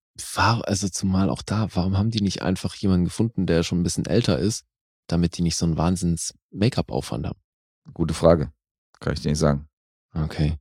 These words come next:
Speaker 2: Kann ich dir nicht sagen. So, das Ganze wurde finanziert, ähm, von Bryanston Distribution Company. Die finanzierten den Film.
Speaker 1: Mhm.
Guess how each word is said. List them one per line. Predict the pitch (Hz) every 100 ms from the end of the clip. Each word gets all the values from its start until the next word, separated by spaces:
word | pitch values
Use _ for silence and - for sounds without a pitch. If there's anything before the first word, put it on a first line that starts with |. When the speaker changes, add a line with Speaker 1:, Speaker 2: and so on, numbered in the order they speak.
| _ _ _ _ _ _ _ _ _ _ _ _ _ _ _ -
Speaker 2:
Kann | 110 135
ich | 139
dir | 143
nicht | 120
sagen. | 110 98 65
So, | 82 110
das | 95 -
Ganze | 127 147
wurde | 135 135
finanziert, | 127 117 - 147 233 - _ _ _ _ _ _ _ _ _ _ -
ähm, | 85 90 95 101
von | - 107 107 80
Bryanston | 107 131 - 90
Distribution | 87 - 85 87 - 92
Company. | 87 78 80 95 143 _ _ _
Die | 98
finanzierten | - 104 - 120 87
den | 78
Film. | 92 123 202 _ _ _ -
Speaker 1:
Mhm. | 92 82